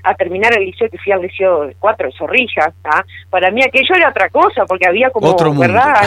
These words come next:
Speaker 2: <laughs>
Speaker 1: Ya hay, ya hay, hay una movida que ya está aceptada, incluso por docentes y eso. Eh, acá no pasa igual. Y en
Speaker 2: Mm.
Speaker 1: esos momentos yo, por ejemplo, fui parte de grupos estudiantiles de secundaria acá en Chuy,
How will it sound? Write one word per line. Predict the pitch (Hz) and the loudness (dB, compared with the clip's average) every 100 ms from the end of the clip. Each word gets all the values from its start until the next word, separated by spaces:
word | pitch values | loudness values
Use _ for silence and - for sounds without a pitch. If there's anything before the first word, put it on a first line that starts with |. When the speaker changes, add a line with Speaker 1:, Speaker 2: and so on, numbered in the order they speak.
| - - | 0 -4
Speaker 2:
<laughs> | 220 - | -2 0
Speaker 1:
Ya | |
hay, | 240 294 - 110 - 127 - | 2 2 -4 -12 -12 -14 -4
ya | - 233 | 2 4
hay, | 277 240 | 4 4
hay | 247 269 | 2 0
una | 269 269 | 0 0
movida | 247 226 262 415 | 2 0 0 0
que | 381 | 0
ya | 277 | -2
está | - 196 | -4 -6
aceptada, | - - - 349 277 175 156 | -6 -10 0 2 4 2 0
incluso | 185 202 226 220 | -4 -6 -6 -4
por | 180 | -2
docentes | 180 190 208 180 170 | -4 -2 -4 -4 -8
y | 170 | -8
eso. | 160 165 | -4 -6
Eh, | 190 175 | -4 -4
acá | 170 - | -4 -2
no | 349 294 | -4 -4
pasa | 147 151 | -8 -10
igual. | 120 113 - - - - - | -12 -12 -14 -20 -20 -20 -16
Y | 202 208 247 | -8 -2 0
en | 269 | 0
Speaker 2:
Mm. | |
Speaker 1:
esos | 339 330 | 0 0
momentos | 277 277 330 349 - | 0 0 -2 -2 0
yo, | 320 339 | 0 0
por | 240 233 | -4 -6
ejemplo, | 277 285 392 - | -6 -4 -4 -4
fui | 254 | -4
parte | 220 220 208 170 | 0 0 -2 -4
de | |
grupos | 170 226 226 214 | -4 -6 -6 -6
estudiantiles | 196 196 190 180 214 165 160 | -6 -2 -2 -2 -4 -6 -4
de | 175 | -6
secundaria | 180 165 165 175 220 233 277 262 | -8 -8 -4 0 2 2 -2 -2
acá | 170 196 | -2 -4
en | 220 | -4
Chuy, | - 240 285 | -6 -4 -4